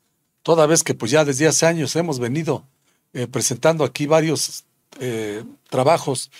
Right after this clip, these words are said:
sobre el tema, cómo los cárteles Sinaloa y Jalisco Nueva Generación no solo cuentan con contactos y socios en los cinco continentes,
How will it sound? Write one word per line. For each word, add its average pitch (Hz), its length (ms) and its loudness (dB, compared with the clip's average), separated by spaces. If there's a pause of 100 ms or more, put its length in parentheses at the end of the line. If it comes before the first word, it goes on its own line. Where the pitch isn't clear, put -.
(260)
sobre 135 380 0
el 117 100 -6
tema, 143 340 0 (1400)
cómo 214 220 4
los 156 160 2
cárteles 190 460 0
Sinaloa 170 480 4
y 139 180 -2
Jalisco 135 460 -2
Nueva 165 240 4
Generación 139 680 -2 (1000)
no 170 180 0
solo 190 300 2
cuentan 180 380 0
con 147 280 -2
contactos 127 840 -2 (340)
y 113 120 -8
socios - 480 0
en 120 100 -2
los 117 100 -2
cinco 170 320 -2
continentes, 127 800 -4